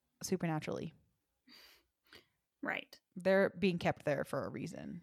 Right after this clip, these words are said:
Speaker 1: at this point.
Speaker 2: Absolutely. He even talks about how we're gonna celebrate your brother's birthday at midnight because,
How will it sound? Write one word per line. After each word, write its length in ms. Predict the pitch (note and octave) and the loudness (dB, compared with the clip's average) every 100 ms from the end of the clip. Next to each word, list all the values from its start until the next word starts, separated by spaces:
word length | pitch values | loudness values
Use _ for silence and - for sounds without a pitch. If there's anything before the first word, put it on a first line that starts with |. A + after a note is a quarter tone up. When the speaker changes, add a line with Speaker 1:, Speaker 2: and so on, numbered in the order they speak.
| - | -8
Speaker 1:
at 140 | - | -4
this 220 | - G#3 | -2 -2
point. 160 | - G3+ - - | -2 -4 -6 -8
Speaker 2:
Absolutely. 260 | - - | -10 -10
He 140 | A3 B3 B3+ | -6 -4 -2
even 220 | C4+ B3 | -2 -2
talks 320 | A3 G#3+ - | -2 -4 -6
about 240 | G#3+ F#3 G#3 | -6 -6 -4
how 360 | G3+ F3+ F3 | -4 -4 -4
we're 180 | F3+ G#3 | 0 0
gonna 480 | A3 A3+ A3 G#3 G3+ | 0 -4 -2 -4 -4
celebrate 720 | - G#3 G#3 G3+ G3+ G3 F3+ | -4 -2 -2 0 0 0 -2
your 160 | G3 G3 | -4 -2
brother's 400 | F#3+ F#3+ F#3+ F#3+ | -2 -2 -4 -2
birthday 480 | A3+ C4 G3+ G3 | -2 -2 -2 -2
at 200 | - - | -2 -4
midnight 480 | G#3 G3+ F#3 - - - | -4 -2 -2 -4 -6 -10
because, 440 | - F#3 F#3 - | -10 -4 -4 -6